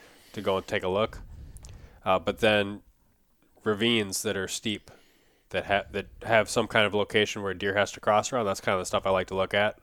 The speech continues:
for hard terrain funnels. And then the ones that are good, whichever ones are on a leeward side, those are the ones I like to try and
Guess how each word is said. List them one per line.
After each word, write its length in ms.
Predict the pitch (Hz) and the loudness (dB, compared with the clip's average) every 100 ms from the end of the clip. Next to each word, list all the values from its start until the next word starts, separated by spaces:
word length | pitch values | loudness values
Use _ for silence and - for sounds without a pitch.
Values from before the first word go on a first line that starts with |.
| _ _ _ _ | _ _ _ _
for 140 | - | 2
hard 220 | 95 101 - | 4 4 2
terrain 260 | 107 104 | -2 0
funnels. 400 | 107 113 117 - | 2 2 2 0
And 120 | 98 | -2
then 240 | 95 92 90 - - - | -4 -4 -10 -18 -20 -8
the 100 | 107 | -4
ones 260 | 98 101 98 | -2 -2 -4
that 100 | 92 | -6
are 80 | 87 | -6
good, 320 | 95 98 107 110 98 - | -4 -4 -6 -12 -14 -12
whichever 340 | 98 107 101 | -4 -2 0
ones 200 | 101 101 | 0 2
are 60 | 98 | 0
on 100 | 92 | 0
a 60 | |
leeward 320 | 92 95 95 | -2 -2 -4
side, 320 | - 98 98 101 | 0 2 4 2
those 160 | 95 | -4
are 40 | 101 | -4
the 80 | 101 | -2
ones 160 | 104 | -2
I 40 | 101 | 0
like 180 | 104 | 0
to 80 | 107 | -2
try 220 | - 113 | 2 4
and 140 | 110 | 4